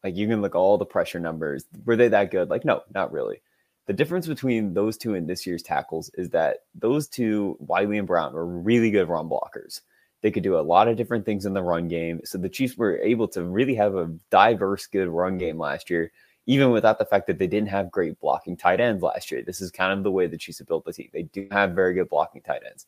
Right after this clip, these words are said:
This year, Jawaan Taylor and Donovan Smith for most of the year, and even Wanya Morris now, they're not very good run blockers.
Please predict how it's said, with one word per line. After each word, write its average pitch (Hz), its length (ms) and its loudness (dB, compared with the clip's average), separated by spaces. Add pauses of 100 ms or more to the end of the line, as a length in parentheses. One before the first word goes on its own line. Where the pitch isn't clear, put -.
(540)
This 165 260 8
year, 120 140 6
Jawaan 101 360 2
Taylor 101 560 4
and 87 440 -2
Donovan 107 360 2
Smith 104 240 -6
for 95 80 -14
most 90 200 -4
of 90 120 -8
the 87 80 -4
year, 80 240 -2
and 82 100 -4
even 120 360 0 (160)
Wanya 101 320 2
Morris 92 280 -4
now, 92 300 0 (380)
they're 104 100 2
not 160 200 6
very 151 180 8
good 104 180 4
run 87 200 0
blockers. - 560 -6